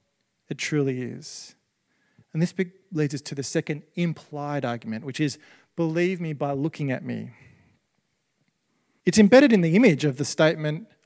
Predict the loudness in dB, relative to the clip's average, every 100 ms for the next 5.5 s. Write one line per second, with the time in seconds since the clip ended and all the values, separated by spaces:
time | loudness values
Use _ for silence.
0 | -6 0 2 2 -2 -6 -8 -6 -8 -10
1 | _ _ _ _ _ _ _ _ _ _
2 | _ _ _ _ 0 6 6 6 4 2
3 | 0 0 0 0 0 2 2 4 2 0
4 | 0 2 2 0 -6 -2 0 2 2 0
5 | -2 -4 -6 -8 -14